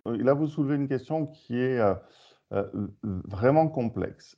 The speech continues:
Si on s'intéresse aux usages quotidiens, euh, comment les individus vont rechercher de l'information sur le web, vous avez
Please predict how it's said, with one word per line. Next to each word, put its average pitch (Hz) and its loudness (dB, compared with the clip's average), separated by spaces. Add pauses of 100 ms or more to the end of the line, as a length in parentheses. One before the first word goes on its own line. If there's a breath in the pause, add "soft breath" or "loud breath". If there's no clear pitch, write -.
Si - -6
on 131 2
s'intéresse 127 -2 (160)
aux 104 4
usages 127 0 (680)
quotidiens, 117 2 (880)
euh, 82 -6 (2000)
comment 147 8
les 120 4
individus 113 0
vont 117 4
rechercher 110 -2
de 98 -2
l'information 92 -6
sur 90 -8
le 87 -2
web, 107 0 (960)
vous 98 2
avez 104 2